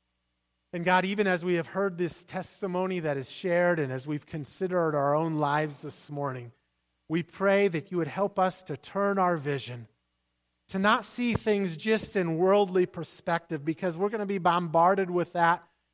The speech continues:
for the, for the next month, with all of the commercials and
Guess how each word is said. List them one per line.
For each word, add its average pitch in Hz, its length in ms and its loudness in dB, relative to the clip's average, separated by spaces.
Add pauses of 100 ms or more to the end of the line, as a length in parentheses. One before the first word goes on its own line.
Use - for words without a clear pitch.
(180)
for 165 160 2
the, 151 240 2
for 170 180 -2
the 147 120 0
next 160 420 -2
month, 170 480 -2
with 151 160 -8
all 180 400 4
of 165 220 2
the 156 240 0 (480)
commercials 190 920 0
and 131 260 -8